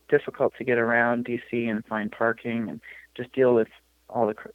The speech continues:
traffic and crowds and everything. But if you go to Alexandria instead, then you can just take a, a water taxi and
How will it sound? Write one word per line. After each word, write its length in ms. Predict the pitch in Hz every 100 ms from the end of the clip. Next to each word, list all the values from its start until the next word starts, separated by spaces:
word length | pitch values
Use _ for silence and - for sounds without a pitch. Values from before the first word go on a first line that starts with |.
| _
traffic 460 | - 117 110 107 -
and 100 | 117
crowds 340 | - 117 113
and 80 | 120
everything. 220 | 113 107
But 120 | 110
if 100 | 113 -
you 200 | 120 117
go 160 | 120 117
to 120 | 113
Alexandria 680 | 104 107 - 160 180 127 107
instead, 540 | 113 - 170 127 107 - - - - - -
then 240 | 135 127
you 100 | 123
can 180 | 123 120
just 160 | 120 -
take 160 | 120
a, 260 | 113 _ 117
a 60 |
water 300 | 110 123 131
taxi 580 | - 98 78 - 95 95 - - _ _ _
and 420 | 117 107 101 104